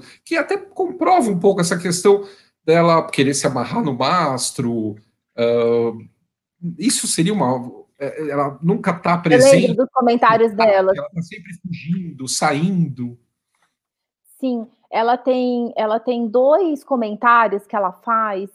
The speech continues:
Speaker 2: ah, essas, essas duas meninas fizeram dois comentários maravilhosos falando sobre isso, eu lembro delas, sobre a fuga da realidade.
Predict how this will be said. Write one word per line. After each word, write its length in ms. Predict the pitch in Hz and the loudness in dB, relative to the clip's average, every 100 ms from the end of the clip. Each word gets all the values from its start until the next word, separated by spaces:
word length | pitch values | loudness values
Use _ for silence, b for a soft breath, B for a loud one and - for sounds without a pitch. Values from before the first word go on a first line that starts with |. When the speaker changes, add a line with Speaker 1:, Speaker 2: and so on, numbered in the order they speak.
| _ - | _ -4
Speaker 2:
ah, 320 | 208 208 202 | 0 2 0
essas, 300 | - 220 220 202 | -2 -2 -4 -4
essas 240 | 262 233 | -4 0
duas 140 | 262 349 | 0 0
meninas 320 | 269 247 254 | 0 0 -2
fizeram 220 | 247 240 | -2 0
dois 140 | 247 269 | 0 0
comentários 400 | 262 254 240 247 | -2 0 0 2
maravilhosos 600 | 247 302 277 214 214 - | 2 4 4 2 2 0
falando 280 | 220 208 214 | 0 0 -2
sobre 320 | 214 190 202 | -4 -4 -6
isso, 120 | 208 | -2
eu 40 | |
lembro 300 | 208 214 208 | 0 2 0
delas, 400 | 190 185 180 180 | 2 4 4 0
sobre 200 | 202 202 | -2 -2
a 40 | 208 | -2
fuga 220 | 220 208 | -2 0
da 80 | 208 | 2
realidade. 680 | 220 208 202 190 180 180 180 | 2 0 4 4 4 2 -6